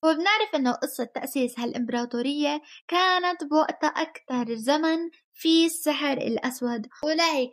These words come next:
لهلأ سمعة الإمبراطور الأول جارية بكل مكان، لأنه هو اللي وقف السحر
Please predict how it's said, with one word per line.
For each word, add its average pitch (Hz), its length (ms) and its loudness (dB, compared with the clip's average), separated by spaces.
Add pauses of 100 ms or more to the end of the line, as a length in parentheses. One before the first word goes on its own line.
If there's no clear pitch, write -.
لهلأ 294 460 0
سمعة 226 480 -4
الإمبراطور 247 880 -2
الأول 285 640 -2
جارية 302 460 2
بكل 233 260 -8
مكان، 262 520 -4 (260)
لأنه 339 260 0
هو 311 240 0
اللي 233 260 0
وقف 285 640 -2
السحر 254 600 -4